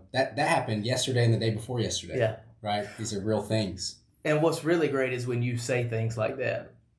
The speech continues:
Speaker 2: and then <laughs> it's, it's, it's fun when you live your life according to the Bible and you don't even realize that you're,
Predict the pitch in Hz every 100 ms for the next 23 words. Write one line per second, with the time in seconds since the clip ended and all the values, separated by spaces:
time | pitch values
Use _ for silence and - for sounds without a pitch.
0 | _ 131 131 127 123 120 117 113 120 -
1 | - - _ _ 147 - - - - -
2 | - - - - - 156 - 160 151 175
3 | 147 - 180 190 170 147 143 139 139 135
4 | 143 131 123 127 127 127 104 - 135 120
5 | 117 110 110 123 120 113 117 113 113 117
6 | 120 107 110 117 113 110 107 - - -
7 | 110 117 113 104